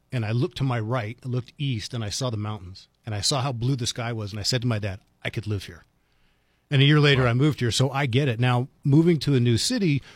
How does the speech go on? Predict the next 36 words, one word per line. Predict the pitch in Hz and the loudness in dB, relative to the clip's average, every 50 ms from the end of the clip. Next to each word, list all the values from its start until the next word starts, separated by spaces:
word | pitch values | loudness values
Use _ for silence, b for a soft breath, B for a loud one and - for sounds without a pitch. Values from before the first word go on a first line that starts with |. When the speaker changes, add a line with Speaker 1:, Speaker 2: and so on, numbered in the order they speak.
| B B B B | B B B B
Speaker 1:
one | - 123 139 160 170 | 0 4 4 6 6
of, | 170 147 117 127 | 4 2 0 0
one | 143 127 143 151 | 0 2 4 4
of | 151 135 117 | 4 2 4
the, | 139 131 123 123 | 2 2 2 0
the | 165 147 127 120 | 0 0 0 2
benefits | 107 120 135 151 160 - 143 135 123 - - | 4 4 4 4 2 2 2 0 2 2 0
of | 127 110 | -2 0
you | 117 123 | 0 -2
being | 120 117 127 120 120 | 0 2 2 2 4
a | 110 | 4
member | 107 113 117 120 117 120 | 4 4 2 2 2 0
of | 110 | -2
the | 107 110 | -2 -2
L | 110 113 | -2 0
D | 113 110 110 104 | 0 0 0 -2
S | 101 - | -2 -4
Church | - - - 175 190 175 143 - - | -6 -6 -4 -2 0 0 -2 -2 0
is | 123 113 101 | -2 0 0
that | 107 113 110 110 113 - | 0 0 -2 -2 -4 -2
you | 120 135 160 | 0 2 2
know | 160 156 151 147 | 4 2 2 2
that | 127 123 113 | 0 2 0
as | 113 107 | 0 0
soon | - - 143 147 | 0 2 4 4
as | 147 131 | 4 4
you | 127 131 | 4 2
move | 120 131 127 117 - | 2 2 0 0 0
to | - 123 | -2 -2
a | 120 | 0
new | 110 110 107 | 0 0 -2
city, | - - 139 135 117 | 0 2 2 4 4
you | 104 113 | 2 0
got | 110 127 - - | -2 -2 -4 -4
family | - 110 110 104 101 92 | -4 -4 -4 -4 -6 -8
there. | 90 85 - | -12 -14 -18